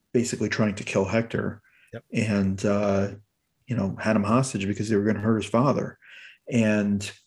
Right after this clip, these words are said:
Speaker 1: um, you know, and then Mike, right? Mike's, Mike's not a
Speaker 2: Yep.
Speaker 1: great guy either, but at the same time, he's there and he's like, "No, you're not gonna do that to his father," because Mike knows that he's not,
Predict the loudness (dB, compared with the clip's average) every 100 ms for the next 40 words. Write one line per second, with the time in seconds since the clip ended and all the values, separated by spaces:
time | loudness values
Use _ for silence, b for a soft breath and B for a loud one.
0 | _ -8 -6 -6 -8 -6 -2 0 0 0
1 | 2 4 4 4 2 0 2 2 4 4
2 | 2 0 2 2 2 2 4 4 4 4
3 | 4 4 2 0 -4 -2 -2 2 2 2
4 | 2 2 4 2 2 0 -2 0 0 -2
5 | -2 0 0 2 0 2 2 2 2 -2
6 | -2 -4 -6 -6 -8 -4 -2 2 2 4
7 | 4 4 2 0 2 2 2